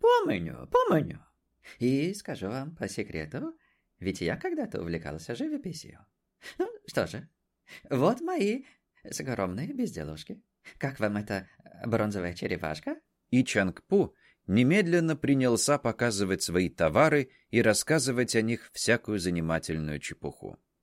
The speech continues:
Speaker 2: Через полчаса Хенк понял, что торчит в лавке уже ровно столько времени. Надо же, как быстро оно пролетело!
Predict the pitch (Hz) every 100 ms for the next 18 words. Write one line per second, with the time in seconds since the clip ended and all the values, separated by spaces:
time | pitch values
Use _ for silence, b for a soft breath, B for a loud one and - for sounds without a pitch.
0 | _ _ _ _ _ - 202 139 - 170
1 | 196 - 143 - 165 156 139 160 - -
2 | 147 165 147 110 - 113 92 - - 135
3 | 78 87 107 120 - 98 87 85 87 127
4 | 113 101 - 90 87 85 78 80 73 55
5 | 50 _ _ _ - 78 110 - - -
6 | B B B B _ 123 123 - - -
7 | - 156 143 131 120 117 104 98 78 60